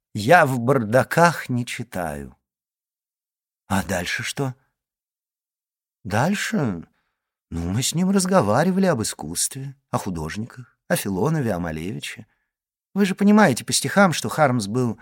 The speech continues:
необыкновенный человек. Он писал:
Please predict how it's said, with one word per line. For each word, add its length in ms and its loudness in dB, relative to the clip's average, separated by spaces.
необыкновенный 880 0
человек. 640 -10
Он 140 2
писал: 500 4